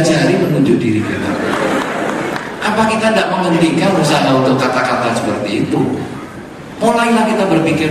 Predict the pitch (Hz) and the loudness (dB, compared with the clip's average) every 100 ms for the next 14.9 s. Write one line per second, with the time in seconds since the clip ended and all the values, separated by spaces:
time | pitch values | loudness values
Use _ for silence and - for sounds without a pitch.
0 | - 139 - 104 - 92 117 - - - | 0 -2 -2 -4 -4 -6 -8 -10 -12 -16
1 | - - - - - - - 214 233 - | -16 -18 -18 -16 -14 -14 -6 -2 0 0
2 | 233 185 180 190 185 180 185 180 - - | 0 0 0 0 2 4 4 2 2 0
3 | 196 - - 240 240 214 214 196 185 214 | -2 -4 0 2 4 4 2 2 2 2
4 | 214 202 - 170 175 180 165 165 185 - | 0 0 -2 0 0 2 4 4 2 2
5 | 139 131 127 127 120 117 131 131 127 127 | 2 2 2 0 0 0 0 2 4 2
6 | 120 110 104 113 117 110 92 101 92 92 | 0 0 0 -2 -2 -2 -4 -4 -6 -8
7 | 87 90 87 90 - - - - - - | -10 -10 -10 -12 -14 -18 -18 -18 -12 -4
8 | - 165 220 240 233 208 214 208 190 185 | 0 2 2 2 2 0 0 0 2 2
9 | 190 180 165 165 165 151 135 127 123 - | 2 0 0 0 0 0 0 0 -2 -4
10 | - - - 226 220 - 175 - - - | -2 -2 0 0 0 0 -2 0 0 -2
11 | 139 139 131 123 117 110 110 117 110 107 | -2 2 2 2 0 2 2 4 2 2
12 | - - - - - - - - - - | 0 -2 -4 -6 -8 -10 -14 -14 -14 -12
13 | - - - - - - - - - - | -12 -14 -14 -16 -16 -16 -16 -16 -16 -14
14 | - - - - 165 165 165 - - | -14 -14 -8 0 2 4 2 2 -2